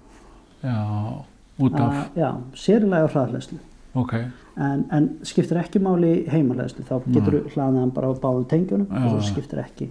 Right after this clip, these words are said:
Speaker 1: Já.
Speaker 2: En það er verið að staðla þetta og er að ganga ótrúlega vel.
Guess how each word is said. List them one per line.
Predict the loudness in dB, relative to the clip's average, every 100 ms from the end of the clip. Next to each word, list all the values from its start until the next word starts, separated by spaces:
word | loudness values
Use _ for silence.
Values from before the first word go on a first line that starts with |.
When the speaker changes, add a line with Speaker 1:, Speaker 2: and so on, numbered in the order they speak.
| -10
Speaker 1:
Já. | -6 -4 -4 -4
Speaker 2:
En | -2 0
það | 4 4
er |
verið | 6 4
að | 4 2 -4
staðla | -4 2 4 4 0
þetta | -4 -4 -6 -8 -16 -20 -20 -6
og | -2 0 2 2
er | 4
að | 4
ganga | 2 4 4
ótrúlega | 2 2 0 2
vel. | 0 -2